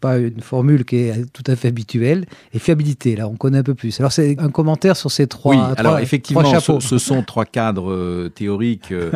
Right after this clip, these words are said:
Speaker 1: <laughs>
Speaker 2: qui sont utilisés, euh, l'un dans l'innovation. L'ambidextrie, c'est un cadre théorique qui a été mis au point par des chercheurs américains qui expliquent que certaines entreprises arrivent mieux que d'autres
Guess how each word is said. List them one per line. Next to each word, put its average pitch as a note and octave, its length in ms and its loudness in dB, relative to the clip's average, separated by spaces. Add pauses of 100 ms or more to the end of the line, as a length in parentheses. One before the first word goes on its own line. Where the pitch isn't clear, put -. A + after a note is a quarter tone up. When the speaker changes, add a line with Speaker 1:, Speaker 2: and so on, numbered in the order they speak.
(120)
Speaker 1:
<laughs> - 180 -8
Speaker 2:
qui G#2 100 -8
sont A#2 200 -4
utilisés, G2+ 880 -2
euh, D#2+ 140 -6
l'un A#2 280 0
dans F#2 140 -4
l'innovation. A2+ 640 0
L'ambidextrie, G2+ 720 -4
c'est - 240 -12
un E2+ 60 -8
cadre F2+ 200 -12
théorique G2 320 -8
qui - 40 -12
a F2+ 40 -8
été F2+ 180 -12
mis G2 180 -2
au - 440 -16
point G#2+ 120 -4
par F2+ 120 -6
des F2+ 60 -8
chercheurs G2 360 -8
américains G2 500 -2
qui F#2+ 140 -8
expliquent A2 340 -6
que - 80 -8
certaines G#2 380 -6
entreprises G2+ 500 -6
arrivent G2+ 420 -2
mieux B2+ 200 2
que C3 120 -4
d'autres G#2 420 -2